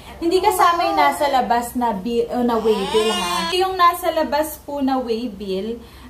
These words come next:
ay ang nakalagay talaga doon na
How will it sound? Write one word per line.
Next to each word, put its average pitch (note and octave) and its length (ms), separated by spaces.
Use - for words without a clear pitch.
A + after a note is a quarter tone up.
ay A#3+ 720
ang C#4 160
nakalagay C4+ 560
talaga B3+ 400
doon A3 560
na G#3 320